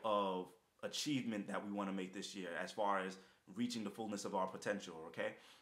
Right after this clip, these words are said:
So, you know, um, those four, the four things that I wrote down, I have it here in my notes, is vision,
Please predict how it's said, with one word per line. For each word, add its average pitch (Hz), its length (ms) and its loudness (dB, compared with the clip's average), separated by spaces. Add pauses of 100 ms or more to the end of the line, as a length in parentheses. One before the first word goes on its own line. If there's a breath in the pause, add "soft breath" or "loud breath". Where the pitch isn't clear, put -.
So, 113 480 2 (400 loud breath)
you 123 100 0
know, 107 240 6
um, 98 520 6 (1080)
those 135 260 4
four, - 240 2
the 110 80 -2
four 170 220 4
things 156 240 4
that 120 80 6
I 110 80 8
wrote 107 200 2
down, 95 300 2 (460 soft breath)
I 98 60 2
have 104 180 4
it 101 60 -2
here 101 260 2
in 101 100 0
my 95 120 2
notes, 101 360 0 (380 soft breath)
is 95 160 -4
vision, 139 580 2